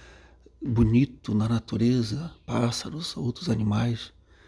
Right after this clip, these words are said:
quantas espécies diferentes no mar, no ar, na terra. Esse Deus multitalentoso, infinitamente talentoso, né? Capaz, perfeito, soberano.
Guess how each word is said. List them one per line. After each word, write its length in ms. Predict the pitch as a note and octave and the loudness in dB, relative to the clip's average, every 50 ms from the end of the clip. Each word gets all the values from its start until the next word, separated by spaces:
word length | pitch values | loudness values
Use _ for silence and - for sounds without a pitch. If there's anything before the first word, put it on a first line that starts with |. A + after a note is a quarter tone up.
| - - - - - - | -20 -20 -20 -20 -10 -8
quantas 260 | - B2+ C3 B2 A#2+ | -4 -2 0 0 0
espécies 500 | A#2 - - - B2+ B2 A#2+ - - A#2 | 0 -2 -2 0 2 2 2 2 0 -2
diferentes 520 | A2 A#2+ - - A2+ A2 A#2 A#2+ - - | -2 -2 -2 0 2 4 4 4 2 2
no 80 | - A2+ | 2 2
mar, 340 | G#2+ A2 A2+ A#2 B2 B2 A#2 | 4 4 4 4 2 2 2
no 160 | A2 G#2+ G#2+ | 2 2 2
ar, 160 | A2 A2+ A2+ | 2 2 0
na 80 | A2+ G#2+ | -2 -4
terra. 400 | - - A#2 G#2+ A2 A#2+ A2+ - - - - - - - - - - - - - - - - - - - - - - - - | -6 -4 -4 -4 -4 -4 -6 -10 -18 -20 -20 -20 -20 -20 -20 -20 -20 -20 -20 -20 -20 -20 -20 -20 -20 -20 -20 -20 -20 0 0
Esse 480 | C#3+ D3 - - - F#3 E3 - - - - - - - - | 0 2 2 2 4 4 4 4 0 -4 -14 -20 -20 -14 -10
Deus 380 | - A#2 C#3+ D3+ D#3 D3+ C#3 C3 | 0 6 8 10 10 10 8 6
multitalentoso, 1040 | C#3 C#3+ D#3+ F3 D#3+ - - - - C3+ B2+ B2 A#2+ A#2 - A#2+ C3 C3 A2+ B2 C3+ | 6 6 6 6 4 2 -2 -4 -4 -2 0 0 0 0 0 0 0 2 2 2 0
infinitamente 760 | C3 - - B2+ B2 C3 B2 - E3 B2+ A#2 A#2 - - | -2 0 0 2 2 2 2 0 0 0 2 0 0 -2
talentoso, 640 | - A2+ A#2 G#2+ G#2+ - - - A2+ A#2+ A#2 - A#2+ | -4 -2 -2 -2 -2 -2 -2 0 2 2 2 2 0
né? 160 | A#2 B2 C#3 - - - - | -2 -2 -4 -6 -10 -10 -4
Capaz, 640 | - G#2+ - - G#2+ G#2+ G#2+ A2 A2+ A2+ - - | -4 -4 -2 0 2 4 4 4 2 0 -4 -8
perfeito, 720 | - - A2 G2+ - - - A#2+ A#2+ A#2 A2+ A2 - - - | -8 -6 -6 -6 -6 -4 2 2 2 2 2 -2 -8 -14 -16
soberano. 580 | - - - D3+ A#2 G#2+ A#2 A#2+ B2 A#2 A2 | -16 -14 -4 -2 -2 0 0 0 -2 -2 -4